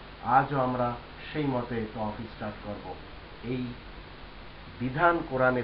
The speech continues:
দৃষ্টিতে আমরা পাচ্ছি, মুমিনিনদের যে আমল সর্বকালে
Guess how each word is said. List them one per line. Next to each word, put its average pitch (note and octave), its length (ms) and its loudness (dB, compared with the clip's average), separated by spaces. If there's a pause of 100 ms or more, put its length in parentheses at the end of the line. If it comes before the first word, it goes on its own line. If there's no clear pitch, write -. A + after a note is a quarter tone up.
দৃষ্টিতে B2 500 -4
আমরা A2 280 0
পাচ্ছি, C3+ 440 -2
মুমিনিনদের A#2+ 540 0 (120)
যে A#2 80 -2
আমল B2 360 2 (760)
সর্বকালে E3 640 8